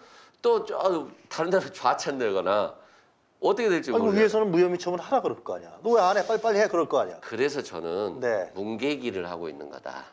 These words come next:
Speaker 2: 아.
Speaker 1: 그래서 권오수
Speaker 2: 아.
Speaker 1: 씨의 형이 확정되면 또 공소시효가 진행이 돼요. 그러면
Speaker 2: 어.
Speaker 1: 공소시효 만료로 윤석열 대통령 집권 기간 내에 수사가 이제 불가능해진 상황이
Speaker 2: 아,
Speaker 1: 올 수 있거든요.
Speaker 2: 권오수가 형이 확정?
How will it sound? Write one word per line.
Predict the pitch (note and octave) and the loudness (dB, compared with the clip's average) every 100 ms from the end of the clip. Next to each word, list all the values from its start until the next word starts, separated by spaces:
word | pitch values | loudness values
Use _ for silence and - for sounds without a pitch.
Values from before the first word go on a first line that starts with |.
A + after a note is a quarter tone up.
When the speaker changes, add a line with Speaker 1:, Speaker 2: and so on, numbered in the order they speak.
| _ - | _ -20
Speaker 2:
아. | D#2 D2+ - - - | -20 -20 -20 -20 -10
Speaker 1:
그래서 | G2+ G2 F#2+ F#2 F2 | -8 -6 -4 -4 -4
권오수 | F2 G2 A2+ G2 G2 | -8 -2 -2 -4 -8
Speaker 2:
아. | |
Speaker 1:
씨의 | F#2 F#2 F#2 F2+ F#2 F2+ | -10 -8 -8 -6 -6 -6
형이 | - D#3 C#3 | -8 -8 -8
확정되면 | G2 - B2+ G2 F2+ - | -10 -12 -10 -10 -10 -8
또 | G3+ | -8
공소시효가 | A#2+ A#2 A2+ G#2 F2+ | -6 -8 -8 -8 -8
진행이 | F2 F2+ F2 D#2 | -8 -8 -8 -8
돼요. | C#2+ C2+ D2+ - _ _ _ _ _ _ _ _ _ _ _ _ | -10 -12 -12 -16 _ _ _ _ _ _ _ _ _ _ _ _
그러면 | F3+ G3+ F3+ F#3+ C3 - | 0 0 2 0 -2 -6
Speaker 2:
어. | G2+ | -8
Speaker 1:
공소시효 | C3+ G3+ G3+ G3+ D#3 | -4 -2 -4 -4 -2
만료로 | G#2+ B2 C#3 A2+ C3+ B2+ - - _ | -2 0 -2 0 0 -4 -8 -18 _
윤석열 | A#2 C3+ E3+ D#3+ C#3+ A2 - _ _ _ _ | -10 -8 -4 -2 -2 -4 -10 _ _ _ _
대통령 | C3+ C#3 C3 A#2+ G#2+ | -4 -2 -2 -2 -6
집권 | G#2+ D3 B2+ | -10 -10 -10
기간 | G2 G#2+ G2+ | -6 -6 -4
내에 | E2+ D#2+ G2+ F#2 - _ | -6 -4 -6 -8 -14 _
수사가 | - G#3 G#3+ G3+ | -16 -12 -8 -6
이제 | C3+ | -8
불가능해진 | - A2 E3+ G#3 F3+ C3 G#2+ | -10 -6 -4 -4 -4 -6 -8
상황이 | G2 G2 A2 | -8 -4 -2
Speaker 2:
아, | |
Speaker 1:
올 | F2 E2 | -2 -6
수 | F#2+ | -6
있거든요. | C#3+ D#3 | -2 0
Speaker 2:
권오수가 | C#3+ D3+ C#3 | 2 2 2
형이 | D#3+ D3+ | -2 -8
확정? | - - | -10 -12